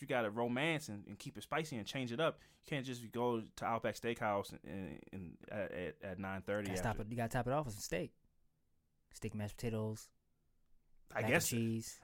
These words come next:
Speaker 1: I guess you do.
Speaker 2: Get some potato fries.
Speaker 1: I gue-, <laughs>
Speaker 2: Well
Speaker 1: I,
Speaker 2: done.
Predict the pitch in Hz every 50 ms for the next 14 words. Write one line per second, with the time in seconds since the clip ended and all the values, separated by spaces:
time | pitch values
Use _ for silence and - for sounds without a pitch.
0 | - - 147 151 151 147 156 165 160 156 131 131 127 113 101 85 78 85 - _
1 | _ _ _ _ _ _ - - - - - - - 117 110 113 - - 113 110
2 | 110 110 110 107 107 - - - - - - - - - - - - - - -
3 | - - 101 113 113 113 101 107 113 117 113 110 113